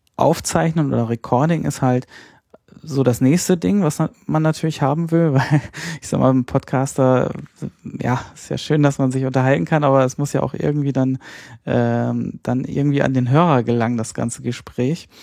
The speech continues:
Und das ist ja dann der nächste wichtige Punkt, äh, wenn man so von Kernfeatures spricht, ähm, was ja auch so ein Unterschied zu,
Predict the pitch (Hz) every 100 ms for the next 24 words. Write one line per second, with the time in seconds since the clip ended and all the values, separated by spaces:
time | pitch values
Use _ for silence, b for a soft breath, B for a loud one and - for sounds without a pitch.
0 | B B - 131 131 139 127 127 127 123
1 | 127 143 131 123 135 135 123 - - 143
2 | 135 - 123 120 117 117 - 113 110 123
3 | 127 - 113 101 - - - 123 - -
4 | B B B - 113 117 - - 123 131
5 | - 123 123 127 127 139 143 131 131 -
6 | - 120 120